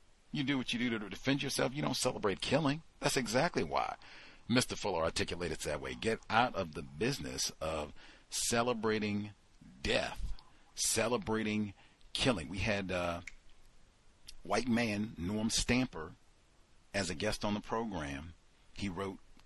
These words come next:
uh, Breaking Rank, white police officer, thirty years, worked in California. Might have been one of the ones who let old Samuel Little go for all those decades.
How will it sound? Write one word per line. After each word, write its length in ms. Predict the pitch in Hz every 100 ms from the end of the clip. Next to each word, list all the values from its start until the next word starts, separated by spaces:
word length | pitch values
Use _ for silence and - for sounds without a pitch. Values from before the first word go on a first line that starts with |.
| -
uh, 200 | 87 85
Breaking 460 | 71 92 107 113 107
Rank, 160 | 104 - - - - -
white 240 | 80 98 -
police 380 | - 123 127 -
officer, 460 | 71 - - - - - - - -
thirty 220 | 107 113
years, 200 | 120 117
worked 220 | 73 104 117
in 80 |
California. 560 | 120 131 151 - 170 - - -
Might 200 | - 90
have 100 | 87
been 160 | 95
one 100 | 101
of 60 | 110
the 60 | 113
ones 260 | 117 120
who 100 | 127
let 160 | 120 127
old 220 | 131 131
Samuel 380 | - 135 143 147
Little 180 | 156 160
go 160 | 190
for 160 | 143 85
all 140 | 73
those 200 | 71 76
decades. 560 | - 85 - 53 -